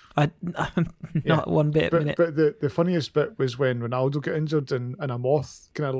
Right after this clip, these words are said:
Speaker 2: went into his, touched his mouth. There was a big moth invasion last night in, in, in, in the
Speaker 1: <laughs>
Speaker 2: pitch, and, um, so people straight away were saying,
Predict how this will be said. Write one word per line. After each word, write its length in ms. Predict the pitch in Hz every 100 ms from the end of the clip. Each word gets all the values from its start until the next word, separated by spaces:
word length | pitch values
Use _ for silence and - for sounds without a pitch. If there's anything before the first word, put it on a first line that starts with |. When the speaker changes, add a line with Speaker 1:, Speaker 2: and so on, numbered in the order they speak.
| 127
Speaker 2:
went 220 | 139 139
into 60 | 143
his, 340 | 120 120 - _ _ -
touched 240 | 160 135
his 140 | 139 117
mouth. 240 | 127 151
There 60 | 143
was 60 | 120
a 160 | 117 -
big 160 | 160 131
moth 300 | 131 131 151
invasion 400 | 156 156 143 147
last 240 | 143 -
night 200 | 147 139 208 -
in, 180 | 127 151
in, 220 | 135 139
in, 220 | 131 127 -
in 80 | 131
the 80 | 143
Speaker 1:
<laughs> 60 |
Speaker 2:
pitch, 280 | - - - _ - - -
and, 300 | 143 139 135
um, 300 | 147 135 135 - _ _ -
so 160 | 156
people 340 | - 202 220 143
straight 220 | - 139
away 160 | 131
were 100 | 143
saying, 400 | - 160 139 123